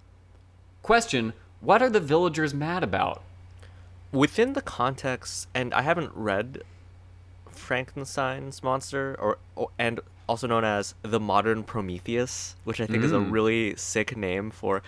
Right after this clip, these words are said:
Speaker 2: like, why does anybody call it Frankenstein?
Speaker 1: When we could call it the modern Prometheus. That's like the Scottish play,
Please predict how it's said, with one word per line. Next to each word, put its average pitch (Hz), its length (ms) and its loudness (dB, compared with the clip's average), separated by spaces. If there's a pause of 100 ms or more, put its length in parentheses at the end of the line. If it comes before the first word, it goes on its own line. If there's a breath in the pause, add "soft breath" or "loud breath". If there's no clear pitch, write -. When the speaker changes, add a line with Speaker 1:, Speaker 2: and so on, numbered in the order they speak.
Speaker 2:
like, 131 160 4 (160 loud breath)
why 160 140 2
does 170 200 0
anybody 131 380 4
call - 220 -2
it - 100 -6
Frankenstein? - 680 -8 (100)
Speaker 1:
When 127 100 -2
we 143 80 4
could 139 140 -6
call 143 180 2
it 127 60 0
the 131 80 0
modern 117 340 2
Prometheus. 123 500 -4
That's 139 280 0
like 123 260 2
the 120 80 0
Scottish 123 480 0
play, 104 480 0